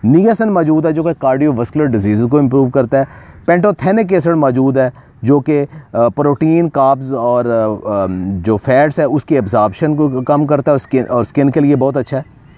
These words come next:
vitamin B six मौजूद है, जो कि heart और muscle के लिए help करता है। folic acid और vitamin D मौजूद है, जो कि डीएनए को divide करता है और उसके जो blood सपोर्ट और nervous system है उसको बेहतर करता है।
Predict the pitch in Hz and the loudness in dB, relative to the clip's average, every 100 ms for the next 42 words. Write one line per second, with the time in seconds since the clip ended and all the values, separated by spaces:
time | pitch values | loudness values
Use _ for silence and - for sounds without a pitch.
0 | - - - - 143 196 208 156 196 233 | -20 -20 -10 -2 2 4 2 2 0 0
1 | - 262 233 208 160 175 175 170 156 143 | -2 -4 0 0 2 2 2 0 0 -2
2 | 165 165 165 - - 135 151 180 160 117 | -2 -2 -4 -14 -2 0 2 0 0 -2
3 | 151 220 214 196 185 170 135 131 156 117 | -2 -2 -2 0 0 2 0 0 -2 0
4 | 143 147 _ - - - - - - 180 | -2 -4 _ -20 -20 -20 -20 -8 0 2
5 | 214 226 220 233 214 180 196 202 160 170 | 2 0 -2 0 0 0 0 0 2 2
6 | 196 170 156 170 180 185 175 196 139 123 | 2 2 2 2 0 -2 -2 -2 0 2
7 | 147 160 165 170 - - 151 127 110 113 | 2 2 0 -2 -8 -4 0 2 2 0
8 | 139 190 170 202 214 - - - 151 151 | 0 -2 0 0 -2 -4 -20 -4 2 2
9 | 156 156 - 170 170 165 _ 113 135 92 | 0 -4 -2 0 0 -4 _ -4 -2 0
10 | 139 220 202 - 175 165 170 151 127 180 | 2 2 0 -4 0 0 2 0 0 0
11 | 185 160 - 160 156 - 113 110 110 107 | 0 -2 -2 -4 -2 -2 -2 -2 -4 -4
12 | - 98 | -4 -6